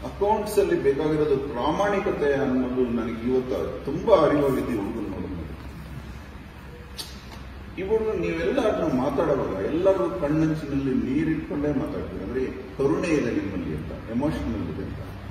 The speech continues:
ಯಾವಾಗಲೂ ತಿಂಗಳ ending ಅಲ್ಲಿ, ಆ, ಸಂಬಳದ ದಿನ ಮಾತ್ರ ನೀವು ಹಣ ನೋಡ್ತೀರ ವಿನ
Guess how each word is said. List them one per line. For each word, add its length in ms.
ಯಾವಾಗಲೂ 440
ತಿಂಗಳ 300
ending 300
ಅಲ್ಲಿ, 600
ಆ, 240
ಸಂಬಳದ 680
ದಿನ 140
ಮಾತ್ರ 500
ನೀವು 320
ಹಣ 340
ನೋಡ್ತೀರ 380
ವಿನ 260